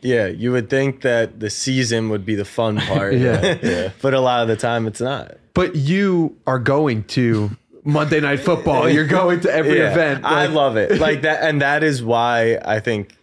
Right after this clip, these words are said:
Speaker 1: you know, I joke with Nick that he, but that's why they don't do that type of content.
Speaker 2: Yeah.
Speaker 1: Because if he had to travel for a game he didn't really care about, he probably wouldn't be excited and his content would probably lack.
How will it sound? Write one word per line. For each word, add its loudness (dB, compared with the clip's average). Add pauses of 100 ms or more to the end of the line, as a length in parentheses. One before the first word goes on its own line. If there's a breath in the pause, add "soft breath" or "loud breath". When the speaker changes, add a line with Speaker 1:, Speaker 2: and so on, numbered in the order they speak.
Speaker 1:
you -4
know, -2
I -2
joke -4
with -8
Nick -6
that -4
he, -6
but -6
that's -2
why 0
they 0
don't -4
do -4
that -4
type -6
of -14
content. -8
Speaker 2:
Yeah. -6
Speaker 1:
Because -2
if -4
he -2
had -2
to -2
travel -2
for -2
a -2
game -2
he -4
didn't -2
really 0
care -2
about, -2 (240 loud breath)
he -4
probably 0
wouldn't -2
be 0
excited 0
and -2
his -6
content -4
would -8
probably -2
lack. -2